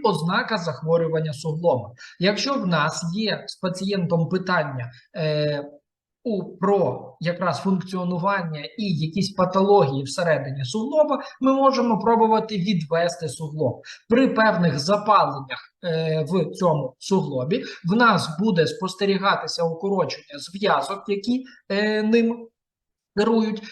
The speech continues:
і, е, точніше, укорочення зв'язок, які зупиняють цей рух, і тому ми побачимо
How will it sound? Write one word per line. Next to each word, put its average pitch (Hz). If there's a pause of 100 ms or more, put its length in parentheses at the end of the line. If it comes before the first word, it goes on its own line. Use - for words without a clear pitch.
(200)
і, 214
е, 156
точніше, 180
укорочення 175
зв'язок, 160
які 160
зупиняють 151
цей 135
рух, 285 (240)
і 240
тому 175
ми 240
побачимо 190